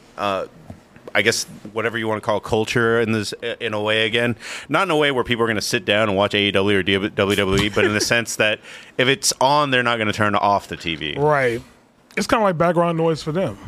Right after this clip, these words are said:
Speaker 3: in
Speaker 1: Yeah.
Speaker 3: some ways. Yeah.
Speaker 2: Sorry, I just took a drink of this. There's no booze in this. This
Speaker 3: Mm.
Speaker 2: just tastes like the tea.
Speaker 3: That's dangerous.
Speaker 1: No,
Speaker 2: Oh,
Speaker 1: there,
Speaker 2: yeah.
Speaker 1: there is booze in
Speaker 2: Oh,
Speaker 1: it.
Speaker 2: yeah. I'm gonna, I, I gotta be
Speaker 3: <laughs> That
Speaker 2: careful
Speaker 3: is
Speaker 2: with that.
Speaker 3: dangerous.
Speaker 2: Glad that they made it a real tiny can. By the way, Arizona,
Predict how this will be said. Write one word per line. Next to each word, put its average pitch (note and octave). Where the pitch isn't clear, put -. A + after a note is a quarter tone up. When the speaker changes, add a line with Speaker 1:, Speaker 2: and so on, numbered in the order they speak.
Speaker 3:
in D#3
Speaker 1:
Yeah. F3
Speaker 3:
some D#3
ways. G2+
Yeah. G#3+
Speaker 2:
Sorry, D3+
I B2+
just C3+
took E3
a A#2+
drink A#2+
of C#3+
this. C#3+
There's C#3
no C3
booze A#2
in E3
this. F#3+
This A3
Speaker 3:
Mm. E3+
Speaker 2:
just F3+
tastes E3
like D3
the A2+
tea. C3
Speaker 3:
That's F3
dangerous. D#3+
Speaker 1:
No, G#2
Speaker 2:
Oh, E3
Speaker 1:
there, D#3+
Speaker 2:
yeah. B2
Speaker 1:
there A2+
is G2+
booze E2
in F2
Speaker 2:
Oh, D#3+
Speaker 1:
it. D#3
Speaker 2:
yeah. D#3
I'm D#3
gonna, F#3+
I, E3+
I -
gotta E3
be F3
Speaker 3:
<laughs> E3
That F#3+
Speaker 2:
careful F#3
Speaker 3:
is F#3+
Speaker 2:
with C3+
that. C#3+
Speaker 3:
dangerous. G#3+
Speaker 2:
Glad F#3+
that G#3
they F#3+
made F3+
it E3
a -
real E3
tiny D#3+
can. G#2+
By C#3
the C3
way, B2
Arizona, D3+